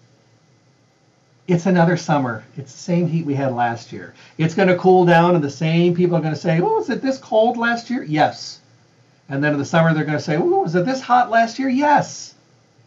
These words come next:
Well, how come our memory is so short? It's not that it's hot, it's just what we do to deal with it more effectively.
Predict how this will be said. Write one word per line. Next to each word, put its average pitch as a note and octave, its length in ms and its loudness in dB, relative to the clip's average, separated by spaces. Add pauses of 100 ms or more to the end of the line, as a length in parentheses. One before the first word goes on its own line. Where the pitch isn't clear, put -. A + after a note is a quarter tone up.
(260)
Well, B3+ 200 2
how C4 220 2
come C#4 140 0
our C4+ 120 2
memory C4 280 0
is E3+ 100 -4
so F#3 120 -2
short? - 420 -6 (2250)
It's F3+ 260 2
not A#3+ 240 4
that G3 140 2
it's E3 160 0
hot, G3+ 380 2
it's C#3 140 -10
just E3+ 200 -2
what D#3 260 -4
we E3 160 2
do C#3+ 600 0 (220)
to G#3 160 -4
deal C4+ 340 0
with D3 180 -2
it C3+ 140 -8
more C3 180 -2
effectively. A#2+ 600 -10